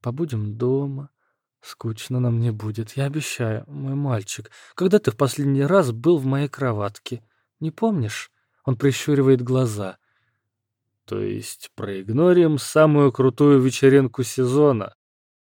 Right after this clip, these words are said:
"Во-первых, у тебя каждая вечеринка самая крутая в сезоне. А во-вторых, я вот думаю, мы и дома можем выпить и расслабиться ничуть не хуже, чем там. Я голосую за сексуальную революцию и распутную домашнюю вечеринку".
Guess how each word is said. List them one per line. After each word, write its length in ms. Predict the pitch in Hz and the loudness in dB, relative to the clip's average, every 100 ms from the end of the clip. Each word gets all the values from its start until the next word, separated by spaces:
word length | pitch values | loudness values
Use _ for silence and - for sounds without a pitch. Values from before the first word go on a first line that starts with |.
| _ | _
"Во-первых, 800 | 127 110 127 - 202 110 - - _ _ | -4 -2 -4 -2 -4 -4 -8 -14 _ _
у 60 | 135 | -10
тебя 200 | 175 175 | -4 -2
каждая 360 | 185 160 156 | 0 0 2
вечеринка 580 | 151 151 180 202 175 - | 2 2 4 4 2 -6
самая 320 | - 151 151 | -2 0 2
крутая 400 | 135 147 147 113 | 0 -6 -4 -4
в 60 | 104 | -2
сезоне. 520 | - 113 113 101 95 _ _ _ _ | -2 -2 -2 -4 -8 _ _ _ _
А 100 | - | -10
во-вторых, 600 | 120 - 147 175 - - _ _ _ | -10 -8 -6 -6 -8 -12 _ _ _
я 160 | 180 214 | -4 0
вот 200 | 139 110 | 0 -2
думаю, 440 | 113 101 101 107 151 | -4 -4 -10 -12 -12
мы 380 | 160 175 151 - _ _ _ | -8 -8 -8 -12 _ _ _
и 120 | - 143 | -8 -4
дома 320 | 147 185 131 | 0 0 0
можем 340 | 123 135 117 | 0 -2 -2
выпить 520 | 110 143 - - - | -4 -6 -8 -20 -14
и 120 | 135 120 | -10 -6
расслабиться 840 | 107 - 135 160 120 - - 107 _ _ | -6 -6 -4 -4 -4 -12 -12 -14 _ _
ничуть 340 | 143 151 208 - | -4 0 0 2
не 80 | 196 | 0
хуже, 340 | - 135 110 | 0 -2 -2
чем 220 | - 123 | -4 -6
там. 340 | 110 117 92 _ _ _ _ - | 0 -2 -2 _ _ _ _ 0
Я 180 | 196 | 2
голосую 640 | 185 123 113 - 233 202 123 | 4 2 0 -2 0 2 0
за 100 | 113 | -4
сексуальную 640 | 127 - 196 202 165 139 | -8 0 4 4 4 2
революцию 720 | 120 123 208 214 - 170 147 - _ _ - | 2 2 0 -2 -2 0 0 -4 _ _ -6
и 80 | |
распутную 640 | 123 117 - 160 170 160 131 | -2 -2 -4 -8 -2 0 2
домашнюю 540 | 113 117 123 - 135 | 0 0 -4 -6 -4
вечеринку". 680 | 110 - 104 117 113 123 | -4 -6 -4 -6 -8 -20